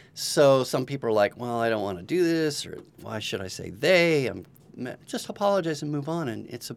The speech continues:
not a big deal." And that just, that opens up a huge area of respectfulness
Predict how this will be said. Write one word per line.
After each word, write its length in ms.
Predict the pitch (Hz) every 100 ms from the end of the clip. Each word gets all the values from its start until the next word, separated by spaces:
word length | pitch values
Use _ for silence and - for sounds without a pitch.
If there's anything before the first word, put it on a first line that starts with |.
| -
not 360 | 123 131 127
a 40 | 120
big 260 | 113 107
deal." 380 | 117 151 - - - - - - -
And 180 | - 123
that 220 | 151 202
just, 300 | - 120 107 - _ _
that 240 | 220 226 -
opens 360 | 123 - 110 107
up 140 | 95
a 60 | -
huge 560 | - - 196 165 110
area 320 | 110 127 127 101
of 180 | 104 92
respectfulness 880 | 95 - 110 - - 101 95 95 -